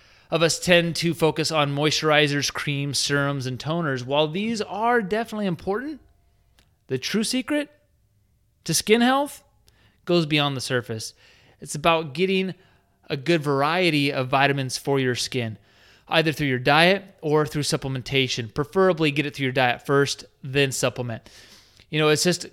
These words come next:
as crucial as stocking up on, <laughs> on, uh, s-, essentials for your health, for your family. So this is a crucial thing. So what vitamins are good for skin? What vitamins are good for dry skin and other specific concerns,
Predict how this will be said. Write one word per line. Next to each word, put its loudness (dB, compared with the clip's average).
as 0
crucial 2
as 2
stocking 0
up -2
on, -2
<laughs> -10
on, 0
uh, 2
s-, -8
essentials 2
for 4
your 4
health, 2
for 0
your 2
family. 0
So 2
this -4
is -2
a 0
crucial -2
thing. -2
So 2
what 2
vitamins 0
are -4
good -4
for -8
skin? -4
What 2
vitamins 4
are -4
good 0
for -6
dry 2
skin -2
and -6
other -2
specific -6
concerns, -2